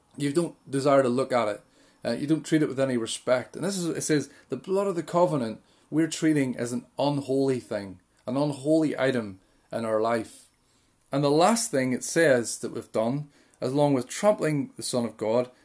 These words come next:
treating as an unholy thing, we've then insulted the Spirit of grace. We are under the Spirit of grace, New Testament Christians. Our blood has washed away our sins if we repent, get baptized, and, uh, keep away from them sins.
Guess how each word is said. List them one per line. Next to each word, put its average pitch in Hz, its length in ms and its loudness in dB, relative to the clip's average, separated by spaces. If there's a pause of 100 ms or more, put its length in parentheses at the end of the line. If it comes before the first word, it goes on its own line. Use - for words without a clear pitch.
(220)
treating 196 340 0
as 147 140 0
an 139 80 -2
unholy 127 400 2
thing, 127 400 0 (300)
we've 139 160 -2
then 156 160 2
insulted 175 800 0 (100)
the 127 100 -6
Spirit 139 680 -2 (280)
of - 180 -8
grace. - 600 -8 (320)
We 208 180 2
are 202 100 6
under 180 240 4
the 147 120 0
Spirit 147 320 2
of 123 100 -2
grace, 156 480 0
New 123 100 -2
Testament 123 480 -4
Christians. 170 540 -6 (420)
Our 127 220 4 (140)
blood 151 240 6
has 151 160 0
washed 151 320 2
away 135 240 4
our 117 160 2
sins 135 380 -2
if 117 100 -6
we 117 60 -2
repent, 135 480 -2 (320)
get - 180 -14
baptized, 139 720 0
and, 117 100 -6
uh, 113 180 -8 (140)
keep 143 320 -6 (200)
away 127 320 2
from 135 200 -4
them 113 180 -4
sins. 120 500 -6